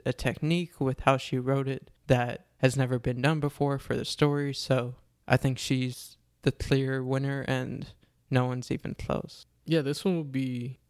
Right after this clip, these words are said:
Speaker 2: a little difficult for me 'cause I've only seen two of the nominees, and I don't even know if I'd give it to those. <laughs> And The Irishman and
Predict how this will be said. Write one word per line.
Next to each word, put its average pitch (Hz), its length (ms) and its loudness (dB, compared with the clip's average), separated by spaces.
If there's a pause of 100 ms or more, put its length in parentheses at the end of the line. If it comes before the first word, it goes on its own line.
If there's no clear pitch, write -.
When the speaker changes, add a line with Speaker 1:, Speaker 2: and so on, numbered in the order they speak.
(120)
Speaker 2:
a 123 40 -4
little 127 220 0
difficult 135 540 -2
for 180 180 -2
me 190 180 -2
'cause 123 220 -4
I've 113 280 -4
only 120 560 -2 (160)
seen 131 320 0
two 139 380 -2
of 151 220 -8
the 151 100 -2
nominees, 151 840 -4
and - 480 -8 (200)
I 131 120 -6
don't 120 120 0
even 123 180 -4
know 123 120 -2
if - 160 -8
I'd 107 200 -4 (280)
give 117 180 0
it 147 100 -6
to - 140 -6
those. 165 500 -6 (340)
<laughs> 165 100 4 (500)
And 117 280 0
The 107 40 0
Irishman 117 760 -2
and 110 400 -4